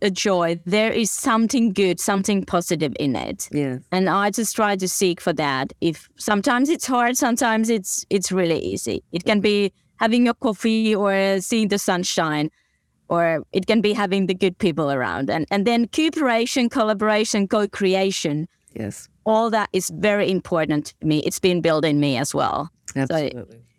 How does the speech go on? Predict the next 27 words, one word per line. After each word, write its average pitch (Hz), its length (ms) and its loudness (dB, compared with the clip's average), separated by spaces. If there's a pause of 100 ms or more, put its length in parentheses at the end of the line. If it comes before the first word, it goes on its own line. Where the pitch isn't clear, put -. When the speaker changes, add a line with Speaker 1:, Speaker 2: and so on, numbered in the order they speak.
(140)
Speaker 1:
that's 240 320 2
one 226 260 2
of 226 160 0
the 226 100 2
reasons 190 580 0
why 185 260 2 (100)
I'm 208 460 2
doing 175 380 0
this 165 540 -2
Channel 165 320 2
Business 156 380 -2
podcast, 170 600 -2 (400)
because 185 200 2
I 202 160 2
want 233 260 0
to 226 100 0
share 175 540 0
the 180 180 0
experiences, 160 880 -2
the - 300 -4
ideas, 175 640 0 (260)
the 196 120 2
thoughts, 185 460 0
to 196 60 -6
give 233 360 2
the 190 180 2
encouragement 165 1000 -2